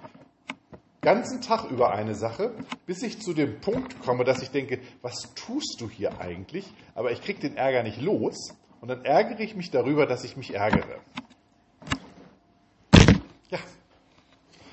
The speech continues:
wie bescheuert. Es ist wie, wie wenn so ein Feind etwas in mich hineinlegt, was ich nicht selber loswerde. Liebe Gemeinde, was werden wir wohl im kommenden Jahr von der Welt erwarten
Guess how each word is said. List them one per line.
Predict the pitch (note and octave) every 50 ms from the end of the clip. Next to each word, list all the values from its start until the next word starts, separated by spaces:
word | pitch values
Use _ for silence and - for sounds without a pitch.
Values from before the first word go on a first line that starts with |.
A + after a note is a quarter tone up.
| - - _
wie | - C3+
bescheuert. | D3+ F3 - - - D#3 C#3+ A#2 D#2 C#2+ - -
Es | - -
ist | E3+ F#3 D#3 C3+
wie, | E3+ G#3 B3 C#4+ C#4+ - - - - _ _ _ _ _ _ _ _ _ _ _ _ -
wie | A3 B3+ B3+
wenn | A3+ G3+ F#3
so | E3+ E3+
ein | B2+ B2+ C3+ C3
Feind | - - - C#4 C#4+ D4 D4+ -
etwas | A3 G3+ G#3 G3+ F#3 -
in | - D#3+
mich | D#3 C#3+ - -
hineinlegt, | C#3+ B2+ B2+ B2+ C3 C#3 C#3+ C3 A#2+ B2+ B2 A#2+ A#2+ - - - - - - _
was | A2 G2+ -
ich | A#2+ G#2+ G#2
nicht | G#2 F#2+ - -
selber | - G2+ F#2+ F#2 E2+ F#2+ G2
loswerde. | F#2+ D#2+ - - - - - - - B1 - - - - - - - - - - - - _ _ _ _ _ _ _ _ _ _ _ _ _ - - - - - _ - - - - _ _ _ _ _ _ _ _ _ _ _ _ _ _ _ _ _ _ _ _ _ _ _ _ _ _ _ _ _ _ _ _ _ _ _ _ _ _ _ _ _ _ _ _ _ _ _ _ _ _ _ _ _ _ _ _ _ _ _ _ _ - - - - - - - - _ _ -
Liebe | D3+ E3
Gemeinde, | D#3+ D#3 D3 D3+ D3+ D3+ D3 C#3+
was | C3+ D3 D3 - - D3
werden | D3 C#3+ D3 C#3+ C#3+
wir | C3+ C#3+ C#3+ A#2+
wohl | B2 B2+ C#3+ D3
im | C3+ B2+ -
kommenden | - B2+ B2+ C3 C3 B2+ B2+ A#2+
Jahr | G#2+ A2 A2 A2+ A2+ A#2 A#2+ A#2
von | - - C3
der | C3 C3 A#2+ G2+
Welt | G#2+ G#2+ A#2 A#2 A2+ -
erwarten | - A#2+ G#2+ G#2+ A2+ A2+ A#2 B2+ C3+ - - G2 F2+ E2+